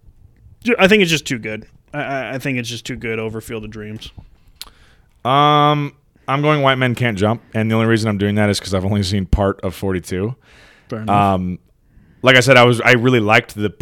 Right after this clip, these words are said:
Speaker 2: the bit of forty-two that I've seen, um, and I think had I seen the whole thing, that would probably be moving on.
Speaker 1: This is
Speaker 2: But,
Speaker 1: probably the
Speaker 2: um,
Speaker 1: only bracket where I've probably seen more movies than you.
Speaker 2: It might be,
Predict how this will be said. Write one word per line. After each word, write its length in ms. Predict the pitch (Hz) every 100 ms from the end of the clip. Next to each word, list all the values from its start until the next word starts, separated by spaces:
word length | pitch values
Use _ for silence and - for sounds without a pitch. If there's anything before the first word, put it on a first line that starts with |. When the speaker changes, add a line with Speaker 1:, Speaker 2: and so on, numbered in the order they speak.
| -
Speaker 2:
the 160 | 101
bit 280 | 87 110 117
of 100 | 101
forty-two 440 | - 110 98 113 104
that 100 | 95
I've 140 | 90
seen, 420 | - 113 131 156 - _ _ _ _ -
um, 280 | 104 98 95
and 100 | 107
I 80 | 101
think 400 | - 117 107 - -
had 220 | 104 113
I 80 | 101
seen 240 | - 110
the 60 | 101
whole 160 | 87 101
thing, 340 | - 101 110
that 140 | 101 92
would 100 | 90
probably 180 | 107
be 80 | 95
moving 300 | 95 92 92
on. 240 | 90 98 95
Speaker 1:
This 160 | 147
is 60 | 170
Speaker 2:
But, 60 |
Speaker 1:
probably 200 | 180 190
the 120 | 190 160
Speaker 2:
um, 60 |
Speaker 1:
only 120 | 156
bracket 440 | 151 123 123 131 131
where 80 | 123
I've 220 | 123 123
probably 240 | 139 127
seen 240 | 120 131 123
more 240 | 113 120
movies 400 | 117 113 117 113
than 160 | 107 101
you. 200 | 101 107 _ _ -
Speaker 2:
It 120 | 127
might 180 | 151 180
be, 260 | 165 107